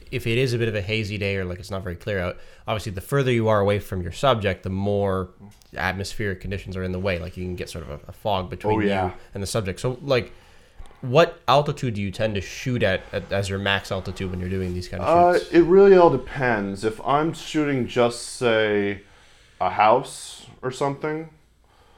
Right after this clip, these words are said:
Speaker 2: then usually I'm only gonna be flying at about, um, forty to fifty meters above the ground.
Speaker 1: Okay, so there's, that's not too much atmosphere to get
Speaker 2: No.
Speaker 1: in your way.
Speaker 2: But if I'm, f-, but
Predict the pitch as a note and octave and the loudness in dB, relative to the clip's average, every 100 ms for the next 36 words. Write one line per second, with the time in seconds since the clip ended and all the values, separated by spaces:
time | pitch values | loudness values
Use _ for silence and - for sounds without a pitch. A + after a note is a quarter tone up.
0 | _ - - - - _ - A2+ G#2 G#2 | _ -20 -20 -20 -20 _ -6 -2 0 0
1 | B2+ B2 B2 A#2 G2+ A2 A2+ A2 G#2 G2 | 0 0 2 2 2 0 -2 -2 -4 -6
2 | - G#2 G2+ G2 G2+ G2+ F#2+ F2 G2 F#2+ | -6 0 2 2 0 -2 -4 -2 -2 0
3 | F#2+ - - - - G2 F#2+ F#2+ F#2 F2+ | -2 -6 -14 -16 -10 -6 -4 -4 -4 -4
4 | F2+ F#2 F#2 F#2+ - _ _ - - - | -6 -6 -6 -10 -14 _ _ -20 -20 -20
5 | - _ - - C3 B2+ B2 A2 A2+ G2 | -20 _ -12 4 6 6 4 2 -2 -4
6 | - G2 F#2 F#2 F2+ - - G2+ F#2+ F#2+ | -4 -4 -2 -4 -6 -14 -10 -6 -4 -4
7 | F#2 F2+ E2+ F2 F#2+ F2 G#1+ A1 - - | -2 -4 -4 -8 -6 -6 -8 -14 -18 -16
8 | - - E2 F2+ C3 C#3+ - C#3 C3+ A#2+ | -14 -12 -10 -4 0 0 0 0 0 -2
9 | - A#2 F#2+ G2 F2 F#2 - F#2 F2+ F#2 | -2 -2 -2 -2 -4 -6 -6 -6 -4 -4
10 | E2+ F2 F2 E2+ F2 - - G#2+ G2+ - | -6 -8 -8 -8 -12 -16 0 2 2 0
11 | - A#2 A#2+ A2 G#2 - - _ - - | 0 2 4 2 0 -12 -20 _ -20 -20
12 | - A2+ A2 - - | 0 2 2 0 -12